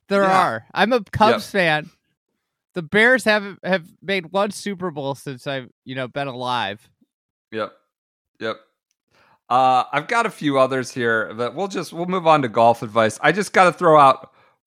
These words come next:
Speaker 2: what? Go one final. You are truly, I saw this sc-, scouring the lines, which I sh-, need to be, there, for all the gambling content out there, there's just, like, it's a mess trying to find real stuff. You are one sick puppy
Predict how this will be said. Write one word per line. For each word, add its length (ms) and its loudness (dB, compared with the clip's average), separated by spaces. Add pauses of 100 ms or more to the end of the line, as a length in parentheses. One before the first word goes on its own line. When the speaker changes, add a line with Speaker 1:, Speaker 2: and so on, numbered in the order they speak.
(180)
Speaker 2:
what? 420 0
Go 160 4
one 320 4
final. 720 4 (520)
You 160 2
are 120 8
truly, 640 2 (160)
I 100 2
saw 340 4
this 340 0
sc-, 240 -10
scouring 640 2
the 80 0
lines, 560 0
which 300 -10 (100)
I 60 -16 (160)
sh-, 160 -16
need 240 -10
to 80 -12
be, 300 -4 (160)
there, 160 -10 (440)
for 220 -8
all 80 -10
the 100 -6
gambling 500 -4
content 400 -6
out 200 -6
there, 100 -6
there's 160 -8
just, 200 -16
like, 160 -10
it's 120 -12
a 80 -6
mess 500 -8
trying 220 -8
to 60 -10
find 320 -6
real 400 -8
stuff. 320 -8 (560)
You 160 2
are 100 8
one 540 4
sick 560 0
puppy 540 0